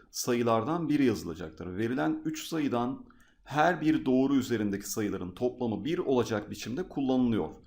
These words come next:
Buna göre yukarıdaki şekilde kaç tane çember vardır?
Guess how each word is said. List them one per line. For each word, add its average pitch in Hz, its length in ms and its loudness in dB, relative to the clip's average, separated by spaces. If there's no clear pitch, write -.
Buna 135 180 2
göre 156 200 2
yukarıdaki 139 500 -2
şekilde 147 380 -2
kaç - 320 -4
tane 147 260 4
çember 98 460 0
vardır? 85 680 -4